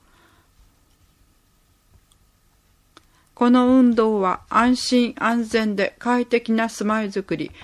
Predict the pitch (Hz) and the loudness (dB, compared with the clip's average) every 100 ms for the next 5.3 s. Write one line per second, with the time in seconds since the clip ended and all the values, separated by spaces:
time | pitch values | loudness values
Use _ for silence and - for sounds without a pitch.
0 | - - - 214 214 262 240 262 247 202 | -20 -20 -10 -6 -4 -4 -4 -4 -2 -2
1 | 190 180 170 175 - 226 226 220 214 202 | -4 -4 -6 -10 -8 -2 0 0 -2 -4
2 | 196 214 - - - - 240 247 240 240 | -6 -6 -6 -8 -10 -4 -2 -2 -2 -2
3 | 233 233 - 160 - _ _ _ - - | -2 -4 -6 -8 -8 _ _ _ -12 -8
4 | 226 - 202 196 - 214 - - 214 220 | -8 -6 -6 -6 -6 -8 -6 -2 0 0
5 | 208 196 | -2 -8